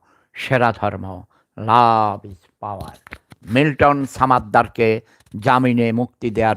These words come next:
জন্যে আমি অনুরোধ জানাচ্ছি। প্রেম ধর্ম, সেরা ধর্ম,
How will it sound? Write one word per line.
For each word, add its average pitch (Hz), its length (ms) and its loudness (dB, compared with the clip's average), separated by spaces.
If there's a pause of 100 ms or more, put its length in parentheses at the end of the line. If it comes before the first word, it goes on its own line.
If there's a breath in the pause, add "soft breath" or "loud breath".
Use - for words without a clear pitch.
(120)
জন্যে 101 400 -8 (280)
আমি 110 340 -8
অনুরোধ 104 500 -4
জানাচ্ছি। - 600 -14 (1400)
প্রেম 123 920 2
ধর্ম, 101 680 -6 (1700)
সেরা 117 500 2
ধর্ম, - 420 -20